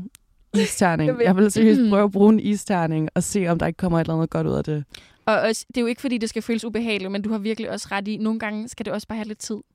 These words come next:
Speaker 1: Det er det. Nogle gange skal det have lidt tid.
Speaker 2: Altså,
Speaker 1: Altså
Speaker 2: jeg har haft, øh, kærester, og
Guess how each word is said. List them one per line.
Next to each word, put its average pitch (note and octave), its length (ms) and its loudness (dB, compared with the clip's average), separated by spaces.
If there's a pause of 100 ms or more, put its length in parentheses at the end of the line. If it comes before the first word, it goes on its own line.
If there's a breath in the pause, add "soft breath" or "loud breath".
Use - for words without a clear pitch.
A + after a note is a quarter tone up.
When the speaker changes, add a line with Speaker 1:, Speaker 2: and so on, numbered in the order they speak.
(140)
Speaker 1:
Det G#3 60 2
er E3 220 -2
det. D#3+ 120 -4 (160)
Nogle G3 140 0
gange F#3+ 180 0
skal F3+ 120 -8
det F3+ 80 0
have F3 80 0
lidt E3+ 120 -4
tid. - 140 -6 (300)
Speaker 2:
Altså, F3+ 260 -2
Speaker 1:
Altså E3+ 240 -2 (400)
Speaker 2:
jeg G#3+ 680 -4 (360)
har A#3+ 120 -8
haft, - 440 -10 (300)
øh, F#3+ 560 -4 (320)
kærester, F#3+ 640 -4
og F#3 440 -2